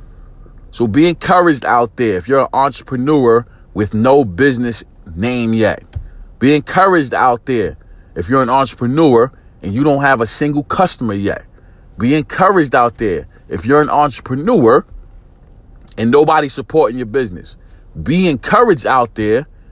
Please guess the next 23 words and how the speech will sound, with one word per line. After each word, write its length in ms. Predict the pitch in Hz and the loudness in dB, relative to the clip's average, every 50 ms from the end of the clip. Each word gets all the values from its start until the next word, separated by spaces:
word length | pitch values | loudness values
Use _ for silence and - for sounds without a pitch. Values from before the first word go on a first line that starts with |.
| - - | -18 -16
If 140 | - - 123 | -12 -2 2
you're 160 | 151 143 127 | 2 2 2
an 60 | - - | 2 2
entrepreneur 960 | 139 147 151 151 - - - - 139 131 147 190 208 170 127 120 127 143 151 - - - - - - - - - | 0 0 0 0 -2 -8 -8 -6 -6 -2 2 2 4 4 6 4 4 2 0 -8 -18 -20 -20 -20 -20 -20 -14 -8
and 140 | - 107 113 | -6 -2 2
you 120 | 131 156 | 2 2
don't 140 | 160 156 160 | 2 2 0
even 200 | 156 143 139 143 | 0 -2 -2 -2
know 140 | 143 139 135 | -2 0 0
where 180 | 131 135 131 117 | 2 2 2 0
to 80 | 120 | 0
start, 400 | 117 - - - 131 104 - - - - - - - - - - - - - - - - - - - - - - - - - - - - - - - - - - - | -4 -4 0 2 2 2 0 -4 -12 -20 -20 -20 -20 -20 -20 -20 -20 -20 -20 -20 -20 -20 -20 -20 -20 -20 -20 -20 -20 -20 -20 -20 -20 -20 -20 -20 -20 -20 -20 -20 -18
work 640 | - 147 80 - - 131 147 170 170 165 - - - - - - - - - - | -14 -12 -8 -2 2 2 4 4 4 2 -2 -8 -18 -20 -20 -20 -20 -20 -6 -2
on 500 | 135 135 139 135 135 135 131 131 127 117 - - - | 0 2 2 4 4 4 2 2 0 -4 -12 -18 -12
yourself. 840 | 87 90 90 85 - - - - - 139 117 82 - - - - - - - - - - - - - - - - - - - - - | -10 -10 -10 -8 -10 -10 -4 0 2 2 2 0 -2 -10 -16 -20 -20 -20 -20 -20 -20 -20 -20 -20 -20 -20 -20 -20 -20 -20 -20 -10 -2
Invest 800 | 131 151 165 165 147 113 98 92 139 151 156 160 - - - - - - | 0 0 2 2 0 -4 -2 0 0 2 2 0 -2 -6 -14 -18 -14 -8
in 340 | - 127 131 135 131 135 120 - - - | -6 -4 -2 -2 -4 -6 -8 -12 -14 -12
yourself. 800 | 87 95 90 - - - - 143 135 110 - - - - - - - - - - - - - | -10 -10 -8 -8 -10 -4 0 0 2 2 0 -2 -8 -16 -20 -20 -20 -20 -20 -20 -20 -20 -10
Continue 760 | - 110 104 98 - - - 170 175 170 160 151 151 151 151 | -6 -6 -6 -6 -6 -4 -2 0 0 0 0 -2 -2 -4 -4
to 260 | - - - 131 113 92 | -6 -6 -4 -4 -4 -4
build 680 | 76 73 120 139 147 147 151 151 151 151 135 - - - | -2 2 4 4 6 6 6 4 4 2 -2 -6 -8 -8
and 240 | 113 110 104 92 80 | -8 -8 -8 -10 -10
grind 760 | - 98 110 120 127 131 131 127 123 123 127 131 127 127 | -8 -2 0 2 2 2 2 2 2 2 0 -2 -4 -8